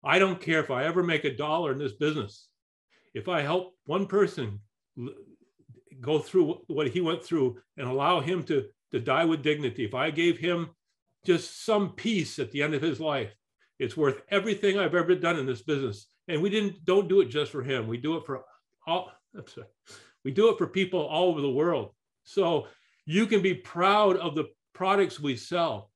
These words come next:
You can be proud of the fact that you're not only helping people with their wealth, but you're also helping people with their, their, their health and their wealth. So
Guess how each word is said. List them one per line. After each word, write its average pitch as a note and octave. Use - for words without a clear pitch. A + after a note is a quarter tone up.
You E3
can E3
be D#3+
proud F#3
of D#3+
the D3+
fact F#3
that D3+
you're D3+
not E3
only F3
helping F3
people E3
with C#3+
their C3+
wealth, D3+
but D3+
you're D3
also D3
helping D3+
people D#3
with C#3+
their, C#3+
their, C3
their B2
health D3+
and D#3+
their C#3
wealth. A2+
So D3+